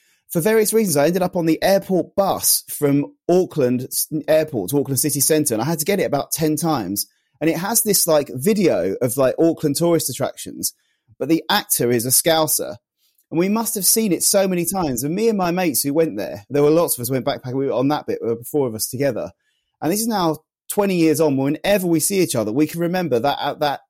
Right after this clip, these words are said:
Auckland tourist ad with the Scouser, word for word. And it's like, and he goes to some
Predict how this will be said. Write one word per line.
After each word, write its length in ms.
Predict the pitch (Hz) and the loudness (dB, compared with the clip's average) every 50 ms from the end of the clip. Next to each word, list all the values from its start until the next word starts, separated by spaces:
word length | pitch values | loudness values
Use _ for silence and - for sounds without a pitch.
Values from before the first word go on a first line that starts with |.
| _ _ - | _ _ 0
Auckland 420 | - 117 110 - - 156 143 135 | 2 2 2 2 0 0 0 0
tourist 380 | - - 175 175 170 147 - - | 0 -2 0 0 0 0 0 -2
ad 140 | 117 110 92 | -2 -2 -4
with 100 | 113 110 | -6 -6
the 60 | 117 | -6
Scouser, 520 | - - 156 143 139 131 123 - 113 107 | -4 -2 -2 -2 -2 -2 -4 -4 -4 -2
word 260 | 113 147 151 147 139 113 | 2 2 2 2 2 -2
for 100 | 123 131 | -4 -2
word. 300 | 139 160 160 143 120 110 | 2 2 2 2 2 0
And 100 | 123 123 | -2 -4
it's 200 | - - - - | -4 -4 -2 -2
like, 280 | 131 123 113 - - - - - - - - - _ _ | 0 -2 -2 -4 -8 -18 -20 -20 -20 -20 -20 -20 _ _
and 80 | - 151 | 0 2
he 60 | 151 | 4
goes 240 | 151 147 147 139 - | 4 4 4 2 2
to 60 | - | 2
some 360 | - 160 147 135 131 123 - | 2 2 2 2 0 -2 -6